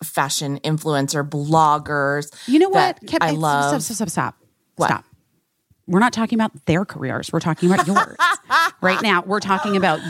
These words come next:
Speaker 2: your career,
Speaker 1: Oh, my
Speaker 2: your unique
Speaker 1: goodness.
Speaker 2: perspective, and your fashion influencing career that is taking off right now.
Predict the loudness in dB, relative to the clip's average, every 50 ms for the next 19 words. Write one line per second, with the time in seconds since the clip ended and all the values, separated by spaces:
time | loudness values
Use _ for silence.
0 | 2 2 4 4 4 2 -2 -4 -6 -4 -2 0 2 2 4 2 2 0 -2 -6
1 | -8 -6 -6 -6 -2 2 2 2 2 2 2 2 2 2 2 2 2 0 -2 -6
2 | -2 -2 0 0 -2 0 2 2 2 2 -2 -4 0 2 2 2 2 2 -2 -6
3 | -8 -18 -20 -20 -20 _ -8 0 0 2 2 2 -2 -4 -2 0 2 2 2 0
4 | -2 -2 -4 -4 -2 0 2 2 2 2 0 0 0 0 0 2 0 -2 -4 -2
5 | -2 0 0 0 0 -2 -4 -6 -8 -8 -8 -4 0 0 2 2 2 2 2 2
6 | 0 0 -2 -4 -4 -2 -2 -6 -8 -8